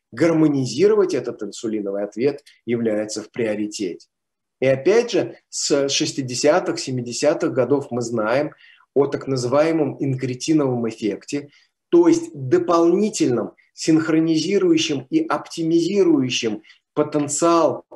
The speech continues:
функциональный потенциал бета-клеток в гормонах или пептидах,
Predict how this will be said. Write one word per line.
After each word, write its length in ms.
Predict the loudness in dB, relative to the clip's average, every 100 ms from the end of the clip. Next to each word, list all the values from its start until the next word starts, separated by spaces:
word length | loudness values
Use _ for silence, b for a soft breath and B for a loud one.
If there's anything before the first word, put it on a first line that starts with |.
| B _ _ _
функциональный 920 | -4 -4 -2 -2 2 2 2 2 0
потенциал 600 | -2 -6 -6 -2 0 2
бета-клеток 800 | 0 -2 -4 0 0 0 -10 _
в 60 | -4
гормонах 600 | -2 2 2 2 0 -4
или 140 | -6
пептидах, 720 | -6 -8 -8 -8 -6 -6 -8